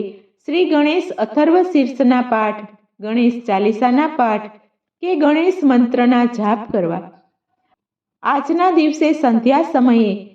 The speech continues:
એટલે કે ગૌધૂલી સમયે ગણેશજીના અવશ્ય દર્શન કરવા.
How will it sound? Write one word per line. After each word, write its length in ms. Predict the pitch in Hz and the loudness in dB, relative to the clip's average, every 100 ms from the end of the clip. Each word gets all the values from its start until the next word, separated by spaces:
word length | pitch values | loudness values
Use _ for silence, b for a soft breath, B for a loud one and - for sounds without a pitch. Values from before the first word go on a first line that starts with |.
| _ | _
એટલે 300 | 214 262 285 | -10 0 0
કે 200 | 277 269 254 | 0 0 2
ગૌધૂલી 600 | 233 233 226 208 226 320 | 2 2 2 2 4 2
સમયે 500 | 320 247 233 220 202 202 - _ - | 2 2 4 2 0 -4 -12 _ -6
ગણેશજીના 800 | 269 320 349 - - 269 269 269 | -4 -2 -2 -2 0 2 2 0
અવશ્ય 480 | 220 240 247 - 247 | 0 0 0 0 0
દર્શન 440 | 208 185 185 262 311 | 2 0 0 -4 -2
કરવા. 360 | 196 156 165 | -4 -6 -8